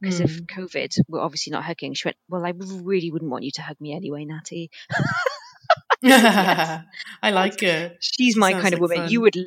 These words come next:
Speaker 1: love her. She's just brilliant.
Speaker 2: Yeah.
Speaker 1: Um, so yeah, I've had three glasses of champagne this afternoon.
Speaker 2: Oh,
Speaker 1: Bit
Speaker 2: congratulations.
Speaker 1: older,
Speaker 2: I'm so-,
Speaker 1: thanks very
Speaker 2: sorry to,
Speaker 1: much.
Speaker 2: sorry for the reason for it, but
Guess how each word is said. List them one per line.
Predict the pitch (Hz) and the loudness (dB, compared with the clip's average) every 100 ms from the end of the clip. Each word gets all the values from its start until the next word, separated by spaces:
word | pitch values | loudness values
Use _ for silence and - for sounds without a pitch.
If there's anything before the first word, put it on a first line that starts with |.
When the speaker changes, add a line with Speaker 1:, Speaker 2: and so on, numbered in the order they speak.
| - | -4
Speaker 1:
love | 175 160 - | -2 -2 -4
her. | 151 123 147 | -10 -8 -4
She's | - 151 | -4 -4
just | - 147 - | -8 -8 -8
brilliant. | 123 135 135 - | -10 -8 -8 -8
Speaker 2:
Yeah. | 185 180 175 165 - 185 180 | -6 -4 -4 -6 -8 -16 -8
Speaker 1:
Um, | 180 170 165 165 - - | -6 -4 -6 -10 -14 -18
so | - 214 | -10 -4
yeah, | 240 302 | -2 2
I've | 254 | 0
had | 190 | 0
three | - 208 | -14 -14
glasses | 214 196 214 | -12 -10 -10
of | |
champagne | - 208 190 247 277 | -10 -12 -14 -12 -12
this | 254 | -14
afternoon. | - - - 180 233 262 | -16 -18 -18 -20 -14 -4
Speaker 2:
Oh, | 269 180 | 0 0
Speaker 1:
Bit | - | -2
Speaker 2:
congratulations. | 214 208 202 214 247 269 311 | -6 -4 -4 -4 -4 -6 -8
Speaker 1:
older, | 175 175 - - | -8 -10 -14 -8
Speaker 2:
I'm | 208 | -6
so-, | 214 220 | -4 -4
Speaker 1:
thanks | 208 185 | -4 -6
very | 185 - | -8 -6
Speaker 2:
sorry | 214 202 | -4 -4
to, | 196 202 | -4 -8
Speaker 1:
much. | - - - - | -8 -16 -18 -14
Speaker 2:
sorry | - 285 269 | 2 4 4
for | 240 | 4
the | 208 | 2
reason | 220 233 214 175 | 4 4 4 2
for | 160 139 131 147 | 0 -4 -2 0
it, | 190 - | 0 0
but | 190 170 - | -2 -2 -2